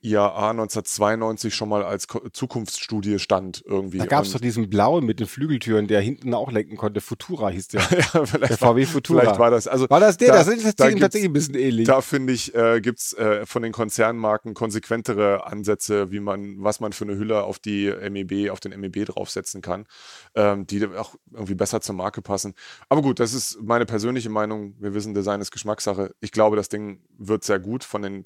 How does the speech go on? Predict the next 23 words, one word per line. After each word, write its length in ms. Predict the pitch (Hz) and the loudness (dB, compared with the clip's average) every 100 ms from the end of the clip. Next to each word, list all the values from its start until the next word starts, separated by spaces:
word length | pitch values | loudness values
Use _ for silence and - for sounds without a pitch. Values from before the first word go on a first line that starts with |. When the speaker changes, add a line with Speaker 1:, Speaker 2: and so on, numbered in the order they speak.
| - | -10
Speaker 1:
Qua-, 240 | - 95 | -6 -6
von 160 | - 95 | -6 -8
der 100 | 95 | -6
Qualität, 340 | - 90 - | -6 -6 -10
also 160 | - - _ _ _ _ _ _ | -18 -18 _ _ _ _ _ _
von 160 | _ 95 | _ -10
den 100 | 98 | -2
Eigenschaften, 540 | 104 139 123 127 - | 0 2 0 -4 -6
von 120 | 120 107 | -12 -10
den 80 | |
Produkteigenschaften 760 | 95 107 120 104 101 104 95 98 | -8 -6 -6 -8 -8 -10 -10 -8
her, 180 | 92 87 85 | -8 -8 -12
Design 340 | - 90 90 92 | -12 -8 -8 -8
muss 160 | 90 | -12
man 100 | 95 | -14
mal 100 | 87 | -14
sehen. 300 | 85 92 92 _ - _ - | -14 -14 -16 _ -20 _ -2
Speaker 2:
Aber 140 | 127 | 0
ein 60 | 143 | 2
anderes 300 | 185 208 180 | 2 2 2
Auto, 240 | 151 131 | 2 4
das 160 | 120 - | 2 2
du 260 | 160 233 | 0 0